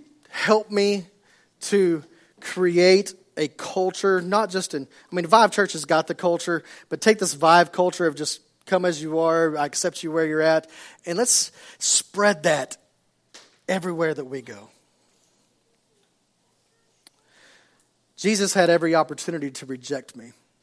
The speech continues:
Jesus had every reason to reject me. Jesus loves me. So I want to take a stand,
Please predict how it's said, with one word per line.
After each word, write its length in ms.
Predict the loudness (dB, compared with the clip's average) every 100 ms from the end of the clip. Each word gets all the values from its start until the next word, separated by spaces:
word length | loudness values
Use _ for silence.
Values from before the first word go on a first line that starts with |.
| _ _ _ _ _ _ _ _ _ _ _ _ _ _
Jesus 400 | -6 -4 -2 -4
had 180 | -4 -4
every 320 | -4 -6 -8
reason 680 | -8 -8 -6 -6 -8 -16 -20 _ _ _ _ _ _ _ _ _ _ -16
to 140 | -14
reject 460 | -14 -16 -18 -18 -20
me. 140 | -20 _ _ _ _ _ _ _ _ _ _ _ _ _ _ _ -12
Jesus 440 | -8 -8 -10 -10
loves 280 | -10 -12 -16
me. 180 | -20 _ _ _ _ _ _ _ _ _ _ _ _ _ _ _ _ _ _ -20 _ _ _ _ _ -20 _ _ _ _ _ _ _ _ _ -6
So 200 | 2 4
I 40 |
want 220 | 4 2
to 40 | 2
take 200 | 0 0
a 40 |
stand, 540 | -2 -2 -4 -6 -14